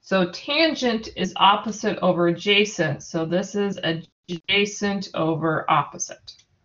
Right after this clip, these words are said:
Now cotangent needs to be negative. And because cosecant is positive, sine is positive, and so the opposite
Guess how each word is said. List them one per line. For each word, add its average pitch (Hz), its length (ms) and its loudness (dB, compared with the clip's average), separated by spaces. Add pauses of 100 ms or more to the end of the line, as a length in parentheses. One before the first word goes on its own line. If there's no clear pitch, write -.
(2750)
Now 175 200 6
cotangent 269 1000 4
needs 196 300 2
to 220 120 -2
be 202 220 2
negative. 226 540 2 (1300)
And 185 260 4
because 269 720 2
cosecant 262 880 0
is 180 200 -4
positive, 214 840 2 (1000)
sine 254 540 4
is 180 140 2
positive, 151 800 -2 (460)
and 170 240 -6
so 185 120 0
the 175 160 2
opposite 240 840 4